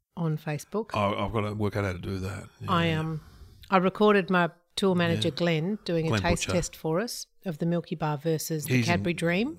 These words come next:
Speaker 2: He's in Fisk. He's more than a tour manager.
Speaker 1: <laughs> He's more than a, he's more
Speaker 2: He's
Speaker 1: than
Speaker 2: in
Speaker 1: a tour
Speaker 2: Fisk.
Speaker 1: manager.
Speaker 2: He
Speaker 1: He plays
Speaker 2: plays
Speaker 1: Victor.
Speaker 2: Victor. He's a bit of a nasty piece of work, I think he was described.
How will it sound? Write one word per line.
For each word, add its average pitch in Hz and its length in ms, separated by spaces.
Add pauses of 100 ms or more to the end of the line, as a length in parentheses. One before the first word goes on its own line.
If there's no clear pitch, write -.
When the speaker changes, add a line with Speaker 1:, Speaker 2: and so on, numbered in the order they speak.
(100)
Speaker 2:
He's 113 280
in 117 140
Fisk. 104 360
He's 113 200
more 120 480
than 98 120
a 92 60
tour 98 260
manager. 92 460
Speaker 1:
<laughs> - 20
He's 240 340
more 277 200
than 247 140
a, 190 180
he's 220 220
more 220 120
Speaker 2:
He's 214 40
Speaker 1:
than 190 100
Speaker 2:
in - 20
Speaker 1:
a 160 40
tour - 160
Speaker 2:
Fisk. - 140
Speaker 1:
manager. 165 40
Speaker 2:
He 117 80
Speaker 1:
He 196 80
plays 220 240
Speaker 2:
plays 220 120
Speaker 1:
Victor. 151 320 (180)
Speaker 2:
Victor. 92 440 (360)
He's 110 120
a 104 40
bit 135 120
of 113 120
a 98 40
nasty 104 440
piece - 240
of 92 80
work, 104 280
I - 60
think 101 220
he 101 100
was 98 120
described. - 540